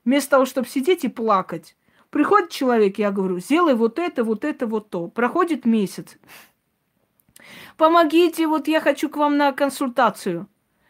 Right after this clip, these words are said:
Понимаете, э, я говорю: «Зачем?» «Чтобы на меня свалить». Я беру на консультацию тех людей, у которых ви-, вижу ис-, искру, понимаете, желание.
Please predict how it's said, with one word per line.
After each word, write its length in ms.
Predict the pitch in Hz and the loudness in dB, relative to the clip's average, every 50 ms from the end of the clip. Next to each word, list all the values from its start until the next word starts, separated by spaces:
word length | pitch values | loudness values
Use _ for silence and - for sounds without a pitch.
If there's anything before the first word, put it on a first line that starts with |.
| _ _ _ _ _ _ _ _ _ _ _ _ _ _ _ _ _ _ _ - _ | _ _ _ _ _ _ _ _ _ _ _ _ _ _ _ _ _ _ _ -10 _
Понимаете, 520 | - 240 262 302 339 320 285 269 247 - | 0 2 2 2 2 0 0 -2 -2 -2
э, 300 | - - 214 214 208 214 - | -4 -6 -6 -4 -4 -4 -6
я 220 | 208 208 240 269 262 | -4 2 2 2 4
говорю: 180 | 262 254 220 | 4 -2 0
«Зачем?» 480 | 196 277 302 302 - - 190 165 175 - _ _ _ _ | 0 0 0 0 -2 -4 -4 -4 -6 -14 _ _ _ _
«Чтобы 300 | - - - 311 277 339 | -18 -6 -4 0 0 2
на 100 | 359 403 | 2 2
меня 260 | 440 440 392 302 233 | 2 4 2 2 2
свалить». 580 | 202 - - 214 196 185 175 165 160 - - _ _ _ _ _ | 0 -2 -4 -4 -4 -2 -2 -6 -8 -10 -14 _ _ _ _ _
Я 220 | 190 190 269 294 | -2 2 4 4
беру 300 | 302 254 269 285 285 320 | 4 4 2 2 2 2
на 160 | 302 277 240 202 | 2 2 2 0
консультацию 640 | - 233 214 - - 226 - - 233 226 233 - 190 | -2 -4 -4 -4 -6 -6 -2 0 -2 -2 -2 -6 -8
тех 240 | - - 208 - - | -6 -6 -6 -4 -4
людей, 300 | 214 214 202 302 339 349 | -6 -4 -2 -4 -4 -4
у 40 | |
которых 460 | 311 - 220 214 - 269 262 247 247 - | -4 -6 -8 -6 -4 -4 -4 -4 -4 -4
ви-, 220 | 220 233 240 214 | -4 -4 -4 -4
вижу 420 | 214 208 247 277 294 240 233 262 254 - | -4 0 0 0 0 0 -2 -6 -8 -6
ис-, 480 | - 294 311 294 262 - - - - - _ | 2 4 4 4 4 2 -4 -12 -18 -16 _
искру, 560 | 269 277 302 269 - - - - 226 214 196 | 0 0 0 0 0 -6 -8 -6 -4 -4 -4
понимаете, 600 | 196 - 202 196 208 226 254 285 277 - - 240 | -6 -6 -6 -4 -2 -2 -2 -2 -4 -4 -6 -6
желание. 1000 | 214 202 190 220 254 254 254 247 247 240 233 226 220 214 202 180 - 185 165 - | -4 -4 -4 -2 -2 -2 0 0 2 2 2 2 2 0 -2 -2 -2 -4 -4 -4